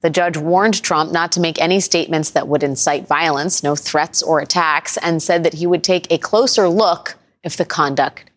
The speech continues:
continued. And in response, less than six hours after his appearance in court and the judge's warning, Trump called Bragg a criminal who should be prosecuted or at a minimum resign. He then attacked Bragg's wife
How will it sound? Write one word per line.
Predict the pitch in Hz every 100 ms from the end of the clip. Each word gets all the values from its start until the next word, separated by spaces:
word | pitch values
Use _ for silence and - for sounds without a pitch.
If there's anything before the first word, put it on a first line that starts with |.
| -
continued. | - 156 180 151 95 - - _ _ _ _ _ _ _
And | - 151
in | 123
response, | 143 - 151 180 247 - - - _
less | 147 -
than | 139
six | 135 170 -
hours | 127 151 165 190 202
after | - 147 143
his | 147 -
appearance | - 165 160 185 156
in | 139
court | - 165 208 -
and | 139
the | 143
judge's | 180 165 - -
warning, | 165 190 247 277 - _ _ _ _
Trump | - 226 254
called | 214 175
Bragg | 185 190 202 -
a |
criminal | - - 320 247 117 - _ _
who | 180
should | 160 170
be | 170
prosecuted | 165 220 220 - 226 220 214 196 - -
or | 185
at | 175
a |
minimum | 170 156 156 151 147 -
resign. | 156 139 160 131 - - - _ - _
He | - 147
then | 151 127
attacked | 131 165 135 131 -
Bragg's | 143 127 123 -
wife | 180 220 262 -